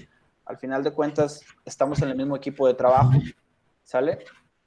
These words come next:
Y si ustedes, este, son contactados por alguien que, que quiera acceder a mí, sin ningún problema pueden mandarme por ahí un WhatsApp, un mensaje de Facebook, no hay ningún problema, yo,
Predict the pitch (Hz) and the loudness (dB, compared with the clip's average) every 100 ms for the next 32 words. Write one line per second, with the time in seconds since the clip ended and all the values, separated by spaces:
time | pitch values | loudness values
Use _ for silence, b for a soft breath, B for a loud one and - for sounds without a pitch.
0 | - 139 139 139 135 135 135 135 143 135 | -10 -6 -4 -2 -4 -4 -6 -6 -8 -2
1 | 165 170 175 175 170 - - 131 127 - | 4 4 6 2 0 -6 -4 -4 -4 -8
2 | - 127 123 120 117 - 143 147 135 143 | -6 -4 -2 -2 -6 -8 -10 -8 -6 -2
3 | 139 139 143 - 120 - - 127 110 - | -2 0 0 2 0 -4 -4 -8 -8 -8
4 | 113 117 _ - 135 - - 135 147 165 | -10 -10 _ -2 0 0 -2 -2 0 -2
5 | - - _ _ _ _ _ _ - 123 | -6 -12 _ _ _ _ _ _ -16 -12
6 | 113 113 123 127 131 131 127 127 123 127 | -10 -8 -4 0 0 0 -2 0 0 0
7 | 120 117 113 123 123 - 120 120 123 127 | -4 -6 -2 -4 -4 -4 -2 -2 -4 -4
8 | 123 - 123 123 - - _ _ _ _ | -4 -4 -6 -8 -14 -20 _ _ _ _
9 | _ _ _ _ _ 120 127 123 123 - | _ _ _ _ _ -12 -10 -4 -4 -2
10 | 123 117 123 127 131 131 127 127 123 120 | -4 -4 -8 -8 -8 -6 -6 -6 -4 -6
11 | 120 123 123 127 127 117 120 117 | -2 -2 0 -2 -2 -2 0 -2